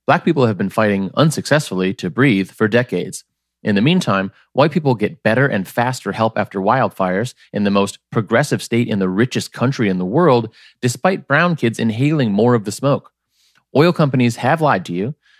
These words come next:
They've used P R firms to lie to you some more, and have been shifting profits into offshore banks while millions of Americans can't afford food. covid is killing black and brown people at rates more than double whites because of pre-existing conditions from air pollution.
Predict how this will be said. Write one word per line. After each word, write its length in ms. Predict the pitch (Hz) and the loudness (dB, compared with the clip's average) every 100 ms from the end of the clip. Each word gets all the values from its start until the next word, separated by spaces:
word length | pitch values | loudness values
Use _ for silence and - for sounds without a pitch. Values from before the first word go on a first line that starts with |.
| _ 98 | _ -4
They've 140 | 98 | 0
used 200 | 98 - | 0 0
P 160 | 135 127 | 2 4
R 120 | 123 | 4
firms 320 | - 131 139 | 2 0 0
to 100 | 117 | 0
lie 160 | 113 113 | 0 2
to 80 | |
you 80 | 113 | 0
some 200 | 113 95 | -4 -2
more, 420 | 110 175 139 139 - _ _ - | 2 4 2 0 -6 _ _ -2
and 120 | 135 | 2
have 140 | 139 | 4
been 140 | 127 135 | 2 0
shifting 400 | - 190 202 175 | 0 0 0 0
profits 440 | 170 156 135 123 | 0 0 0 -2
into 220 | 123 120 | -2 0
offshore 420 | - 131 - 135 113 | 2 0 2 0 2
banks 360 | 143 147 131 | 2 0 0
while 120 | 117 | 0
millions 400 | 110 127 147 147 | 2 2 2 2
of 80 | 117 | 0
Americans 520 | 110 135 151 120 101 | 0 2 0 -2 -6
can't 240 | - 135 117 | -2 -2 -2
afford 280 | - 123 113 | -2 -2 -2
food. 460 | - 147 120 - _ _ _ _ _ | -2 0 0 -2 _ _ _ _ _
covid 300 | - 190 190 | 2 4 4
is 140 | 127 - | 2 2
killing 260 | 135 123 | 2 2
black 240 | 120 131 127 | 2 0 0
and 120 | 117 | 0
brown 220 | 120 120 | 2 0
people 300 | 123 127 123 | 0 0 2
at 140 | 110 107 | 2 2
rates 240 | 120 - | 0 0
more 240 | 113 120 | 2 2
than 180 | 113 101 | 2 2
double 320 | 92 151 180 | 2 2 2
whites 380 | 101 92 113 - - _ | 2 -2 -4 -8 -18 _
because 300 | 156 127 110 | 0 2 0
of 140 | 104 | -2
pre-existing 560 | - 147 143 123 - 123 | 2 2 2 0 -2 -2
conditions 440 | 127 101 - 104 | 0 0 0 -4
from 140 | - 120 | 0 2
air 100 | 135 | 2
pollution. 480 | 120 90 - - | 0 -6 -6 -12